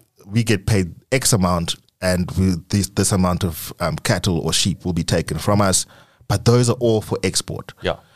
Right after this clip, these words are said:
Speaker 1: But no one is asking them, "What's your customs code? What's your exporter's code?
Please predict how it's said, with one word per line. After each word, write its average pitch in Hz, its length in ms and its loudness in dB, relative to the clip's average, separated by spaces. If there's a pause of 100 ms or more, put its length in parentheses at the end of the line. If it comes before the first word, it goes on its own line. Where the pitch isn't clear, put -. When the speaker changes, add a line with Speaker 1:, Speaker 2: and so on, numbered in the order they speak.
(160)
Speaker 1:
But 127 140 2
no 151 200 6
one 170 160 4
is 127 120 0
asking 131 480 0
them, 113 340 2 (240)
"What's 113 240 2
your 127 80 2
customs 113 480 2
code? 85 400 0 (260)
What's 104 240 2
your 120 140 6
exporter's 107 580 2
code? 78 380 0